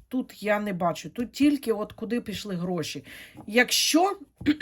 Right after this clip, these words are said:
<clears throat> куди поділися гроші, ті, що надавала, е, надавав Байден, тобто виділяв,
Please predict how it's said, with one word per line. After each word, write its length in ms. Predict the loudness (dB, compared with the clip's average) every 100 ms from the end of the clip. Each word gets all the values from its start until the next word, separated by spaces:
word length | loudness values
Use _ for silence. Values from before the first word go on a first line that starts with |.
| 2
<clears throat> 580 | 2 2 -2 -10 _ _
куди 340 | -8 -2 -2 0
поділися 760 | 0 0 2 0 -2 -4 -6
гроші, 500 | -2 2 2 0 -6
ті, 300 | -4 0 2
що 280 | 2 -2 -2
надавала, 680 | -2 -2 -2 -2 -2 -4 -8 _ _ -20 -20 -16 -4
е, 220 | 0 2
надавав 520 | 2 2 2 0 0
Байден, 520 | 4 4 4 0 -4
тобто 460 | -2 -2 -2 -6 -8 -12 -14
виділяв, 680 | -4 -2 0 2 2 2